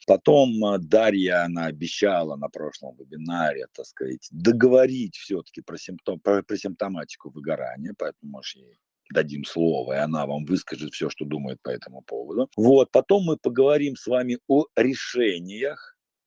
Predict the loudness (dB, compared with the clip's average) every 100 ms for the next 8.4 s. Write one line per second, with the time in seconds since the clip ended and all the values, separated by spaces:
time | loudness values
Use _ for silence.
0 | -8 -6 0 4 4 2 -6 -4 -4 -4
1 | 0 0 0 0 -2 -4 2 4 6 2
2 | 0 0 2 6 6 4 0 2 4 4
3 | 4 6 8 6 4 -4 -12 -12 -18 _
4 | _ -4 2 2 2 -4 -10 -8 -8 -10
5 | _ 0 2 0 -4 -2 -2 0 2 6
6 | 6 4 2 0 0 2 4 4 2 2
7 | 4 2 -6 -10 -4 0 0 -2 -6 -8
8 | -8 -8 -6 -8